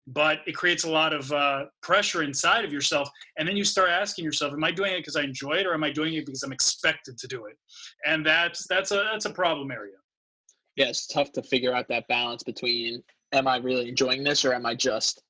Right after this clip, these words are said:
Speaker 2: forcing myself to enjoy it because this is my, <laughs> this is my claim to fame. So
Speaker 1: This is
Speaker 2: it
Speaker 1: my
Speaker 2: sounds like a challenge that
Speaker 1: Yeah.
Speaker 2: it sounds like a challenge that's just kinda always gonna be there no matter what. So it's, um,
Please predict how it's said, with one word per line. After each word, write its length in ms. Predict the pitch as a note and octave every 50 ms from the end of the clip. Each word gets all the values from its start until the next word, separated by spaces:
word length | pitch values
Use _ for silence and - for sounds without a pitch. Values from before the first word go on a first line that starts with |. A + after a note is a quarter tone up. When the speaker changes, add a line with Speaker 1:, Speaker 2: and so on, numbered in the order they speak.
| _ _ - - -
Speaker 2:
forcing 360 | E3+ D#3+ D3 - - C#3+ C3+
myself 400 | C3+ C3 C3 - D3 C3 B2+ -
to 100 | - C3+ A#2
enjoy 300 | B2 A#2+ B2+ B2 A#2+ A#2+
it 100 | A2+ -
because 500 | A#2+ - - B2 A#2 A#2 A2+ A2 - - - -
this 220 | B2+ B2+ A#2+ - C#3
is 140 | A#2+ - C#3
my, 360 | B2 A#2 A#2 A#2 A2 A2+ A#2+ - -
<laughs> 120 | - - -
this 260 | F3+ G#3 D#4 C#4+ G#3
is 120 | D#3+ D#3 D3+
my 140 | - C#3+
claim 340 | - - - D3+ D3 D3 C#3+
to 60 | C3+
fame. 440 | C3+ - C#3+ B2+ B2 A#2 A2 A2 A2
So 380 | - - C3+ A#2+ A#2 A#2 A#2 A2+ -
Speaker 1:
This 120 | _ D#3 D3+ -
is 100 | E3+ -
Speaker 2:
it 80 | B2 E3+
Speaker 1:
my 60 | - -
Speaker 2:
sounds 200 | C#3+ C#3+ C#3+ C#3+
like 140 | C#3 C3
a 60 | C3 A#2
challenge 440 | - C3+ A#2+ A#2+ B2 B2 A#2+ A#2+
that 240 | - B2+ A#2 A2+ A2 - F3 F#3 - _ - - A#2+ A#2 B2
Speaker 1:
Yeah. 240 | B2+ C3+ C3+ B2+ - - _ _ _ _ _ _ - - - -
Speaker 2:
it 100 | - - -
sounds 200 | E3+ E3+ E3+ F#3+
like 80 | F3
a 60 | E3+
challenge 360 | - - D3+ C#3+ D3 D3 C#3 C3+
that's 260 | B2 A2 - - - - - - - - - C3+
just 240 | - B2+ - - -
kinda 180 | C#3 C#3 C#3
always 320 | A#2+ A#2+ B2 C3 C3+ B2+ -
gonna 140 | C#3 B2+ A#2+
be 160 | A#2+ C3 C3
there 200 | B2+ A#2+ A#2 A2
no 120 | A2+ A#2 A#2
matter 240 | A#2+ A#2+ A#2+ A#2
what. 280 | A#2 B2 B2 A#2+ A2+ -
So 260 | - B2+ A#2 A2+ G#2+
it's, 200 | A2+ - - -
um, 400 | B2+ A#2 A2+ A2 A2 A2 A2+ A#2